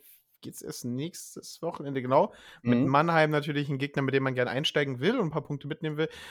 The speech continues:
Speaker 1: Also wird's, äh, also, also wenn Mannheim jetzt das, das, das Wunder der dreiundzwanziger Saison schafft und tatsächlich noch einen Sieg jetzt holt, ähm, äh, liegt's halt tatsächlich am Schluss bei der, bei der Begegnung Hünstetten gegen Stuttgart, wer in die weitere Relegation kommt.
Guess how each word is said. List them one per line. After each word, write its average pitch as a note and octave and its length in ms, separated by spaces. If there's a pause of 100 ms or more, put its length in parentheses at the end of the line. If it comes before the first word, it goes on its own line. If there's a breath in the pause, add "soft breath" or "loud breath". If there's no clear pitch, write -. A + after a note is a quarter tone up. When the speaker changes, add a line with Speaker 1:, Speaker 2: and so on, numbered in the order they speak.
(240 loud breath)
Speaker 1:
Also D3 340
wird's, D3 260
äh, - 60
also, C#3 440
also C#3 200
wenn D3 140
Mannheim D3 420
jetzt C#3+ 220
das, - 240
das, - 340
das B2 160
Wunder C#3+ 520
der C#3 160
dreiundzwanziger C3+ 600
Saison A#2 320
schafft C#3+ 300
und A2+ 160
tatsächlich B2 420
noch B2+ 220
einen A#2 120
Sieg C3 360
jetzt C3 240
holt, D#3+ 280 (380 loud breath)
ähm, B2+ 720 (300)
äh, D#2+ 220
liegt's D3 320
halt B3+ 220
tatsächlich G3+ 500
am G3+ 80
Schluss G#3 300
bei F3 120
der, D#3+ 140
bei D#3+ 140
der E3 160
Begegnung D#3+ 500
Hünstetten D#3 460
gegen C3 220
Stuttgart, D3 480
wer C#3+ 600
in E3+ 100
die E3 140
weitere D3+ 380
Relegation C3 720
kommt. G2+ 400